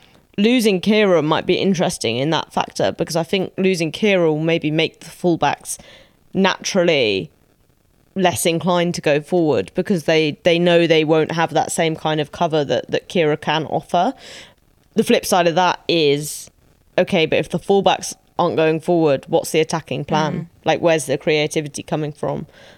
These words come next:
Speaker 1: Um, and that would be, I think, you know, why you would look to someone like L J to, to play in a more central role, to be able to get on the ball, to be able to create from those kind of areas, so you don't need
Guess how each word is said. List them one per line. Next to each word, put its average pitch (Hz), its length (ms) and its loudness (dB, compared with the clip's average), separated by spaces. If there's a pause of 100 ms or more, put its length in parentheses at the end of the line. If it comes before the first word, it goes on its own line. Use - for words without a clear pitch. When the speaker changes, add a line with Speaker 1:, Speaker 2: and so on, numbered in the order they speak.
(100)
Speaker 1:
Um, 160 480 0
and 214 160 2
that 190 240 0
would 185 300 0
be, 170 180 2
I 160 80 2
think, 156 280 -4 (580)
you 165 280 -2
know, 147 140 2
why 156 280 2
you 151 400 0
would 151 180 0
look 165 200 0
to 185 100 -4
someone 156 360 -2
like - 180 0
L 175 180 4
J 156 240 0
to, 143 260 -2
to - 140 -8
play 165 240 0
in 156 80 0
a 156 40 0
more 156 280 0 (340)
central 170 440 0
role, 165 280 2
to - 120 -10
be 170 100 0
able 156 220 0
to - 140 -12
get 170 180 0
on - 100 -4
the 165 80 -2
ball, 156 220 -2
to - 100 -14
be 156 120 0
able 147 160 -2
to - 120 -12
create 160 520 -2
from 160 320 -2
those 147 280 0
kind 151 240 -2
of - 100 -2
areas, 143 600 0 (580)
so - 220 -2
you 165 220 0
don't 151 260 0 (120)
need 160 840 -2